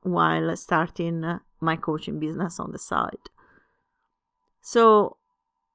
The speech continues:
I felt like I was doing a lot, and I was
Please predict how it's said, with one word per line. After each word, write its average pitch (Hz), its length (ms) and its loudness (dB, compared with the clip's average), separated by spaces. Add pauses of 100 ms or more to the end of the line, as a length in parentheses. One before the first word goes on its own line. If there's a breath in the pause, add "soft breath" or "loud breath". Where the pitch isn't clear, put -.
I 220 100 8
felt 262 260 6
like 196 220 4
I 190 40 4
was 185 180 2
doing 180 240 4
a 165 80 2
lot, 151 400 4 (200)
and 180 140 -2
I 175 60 2
was 160 520 -2